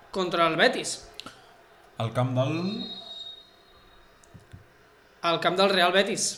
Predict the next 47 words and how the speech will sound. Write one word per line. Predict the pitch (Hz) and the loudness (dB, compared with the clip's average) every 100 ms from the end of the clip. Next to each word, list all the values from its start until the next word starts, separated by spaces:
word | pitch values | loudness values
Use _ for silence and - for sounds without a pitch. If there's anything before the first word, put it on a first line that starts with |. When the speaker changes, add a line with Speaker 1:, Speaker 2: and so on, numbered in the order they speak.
| - - - | -14 -20 -12
Speaker 2:
Bueno, | 104 104 131 123 | -8 -6 -8 -10
partit | 107 104 110 117 139 143 127 | -12 -10 -8 -4 -2 -2 2
Speaker 1:
Al | 180 185 | 4 4
Speaker 2:
complicat. | 180 175 170 - | 4 2 2 2
Speaker 1:
Estadio | - 220 202 226 226 196 180 - - | 2 6 8 10 10 10 6 2 -2
Benito | 165 190 233 269 277 | 4 6 6 6 6
Villamarín. | 269 220 190 190 262 190 151 - | 8 8 8 6 6 4 0 -6
Speaker 2:
Gran, | 117 131 | -8 -4
gran | 123 143 | -2 0
estadi. | 123 165 143 123 - - - - - - - - - - | 6 8 6 2 -8 -16 -20 -20 -20 -20 -20 -20 -2 6
Speaker 1:
On, | 196 196 180 170 165 165 165 | 8 8 4 2 0 0 -2
on | 170 | -2
faig | 180 180 | -2 0
un | 202 | 2
parèntesis, | 190 196 226 233 | 2 4 4 2
Canales | - 170 202 190 | 0 2 2 2
està | 175 180 | -2 -6
torna-, | 165 180 | -6 -4
ha | 175 | -4
tornat | 180 190 185 | -2 -2 -2
d'una | 185 180 | -2 -2
lesió | 165 156 202 | -2 2 2
i | |
està | 190 - | 2 -2
fent | 175 | -8
una | 170 165 | -4 -4
bona | 160 180 | -2 -2
temporada. | 185 156 156 147 139 139 - - - | -2 -6 -6 -6 -8 -10 -10 -12 -10
Speaker 2:
Ens | 110 | -8
agrada | 107 120 | -2 6
Speaker 1:
Veurem | 202 254 | 10 12
Speaker 2:
veure | 294 | 12
Speaker 1:
aquest | 302 - - - - - - | 10 6 -4 -8 -10 -10 -8
Speaker 2:
aquestes | 123 139 120 | -6 -6 -6
figures | 131 135 123 | -2 0 4
de | |
la | 113 | 4
Lliga, | 131 139 113 | 4 2 0
no? | 151 - | -4 -2
Speaker 1:
Sí, | 220 220 165 | 2 2 2
sí, | 170 175 165 | -4 -6 -4
són | 170 | -6
figures, | 160 175 175 170 160 - | -6 -4 0 2 0 -2
Speaker 2:
Ens | - | -4
Speaker 1:
són, | 214 | 0
Speaker 2:
agrada. | - 185 180 | 2 2 0
Speaker 1:
són, | 220 | 0